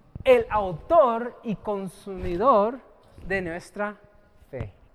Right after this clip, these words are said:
Ahora, si él es autor de nuestra fe, él sabe lo que es fe, ¿no? Incluso él escribió el libro que es fe.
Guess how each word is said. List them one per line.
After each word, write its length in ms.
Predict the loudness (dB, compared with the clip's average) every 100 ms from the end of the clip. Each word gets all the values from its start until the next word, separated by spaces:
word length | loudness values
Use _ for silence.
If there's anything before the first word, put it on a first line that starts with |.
| _ _ _
Ahora, 280 | -2 -2 -2
si 220 | -8 -2
él 160 | -2 -2 -6
es 220 | -8 -6
autor 580 | -2 0 4 10 10 8
de 120 | 2
nuestra 260 | -2 -2 -4
fe, 160 | -4 -4
él 140 | -4
sabe 320 | 0 2 2 0
lo 120 | -4
que 80 | -8
es 100 | -4
fe, 160 | -4
¿no? 220 | -2 -6 -6 -18 -20 -20 -20 -20 -20 -2
Incluso 380 | 0 2 0 -2
él 200 | -4 -4 -8 -8
escribió 560 | -8 -6 -10 -4 -2
el 120 | -2
libro 380 | -2 -2 -2 -6
que 160 | -6 -8
es 140 | -8
fe. 260 | -6 -6